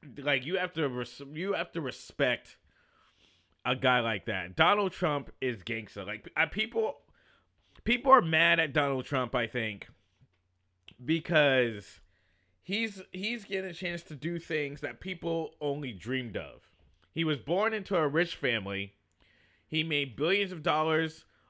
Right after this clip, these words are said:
off of a real estate business. He got away without paying taxes for years. He, uh, he, he's been married, f-, like, four times.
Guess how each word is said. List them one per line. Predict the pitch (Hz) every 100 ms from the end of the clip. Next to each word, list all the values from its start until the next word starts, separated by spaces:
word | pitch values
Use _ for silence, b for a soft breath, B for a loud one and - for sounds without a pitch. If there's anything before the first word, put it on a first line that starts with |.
| _
off | 131 139
of | 147
a | 131
real | 120 156
estate | 156 - 135 127
business. | 117 117 113 123 127
He | 143 156
got | 160 165
away | 180 175 180 185 175 -
without | 170 156 151 156 -
paying | 170 160 151
taxes | - 143 - 147 127
for | 127
years. | 113 107 107 107 107 - b b b _
He, | 160 170 170 160
uh, | 151 143 135 127 123 110 76 - _ _ _ _
he, | - 139 175 170 165 160 - _ _
he's | 151 185 170
been | 185 175 165
married, | 175 196 190 175
f-, | - - - -
like, | 165 151 139 - - - - - _ _ _
four | 180 180
times. | 170 165 160 139 123 135 -